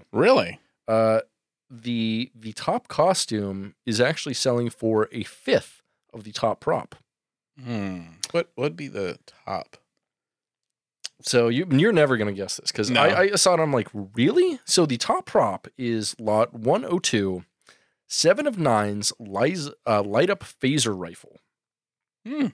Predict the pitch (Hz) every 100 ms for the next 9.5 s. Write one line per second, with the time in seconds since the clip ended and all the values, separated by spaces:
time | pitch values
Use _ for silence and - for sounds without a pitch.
0 | _ _ _ _ _ _ _ _ _ _
1 | _ _ _ _ _ _ _ - 123 -
2 | _ _ _ _ _ _ _ _ 117 113
3 | 110 107 160 135 160 147 113 117 110 113
4 | - 107 110 - 95 95 98 104 - _
5 | - 113 143 190 180 226 - 180 196 -
6 | 175 - - - 120 113 110 117 - 117
7 | 131 120 120 120 120 107 101 120 120 202
8 | - - - - _ - - 104 101 -
9 | - - 101 95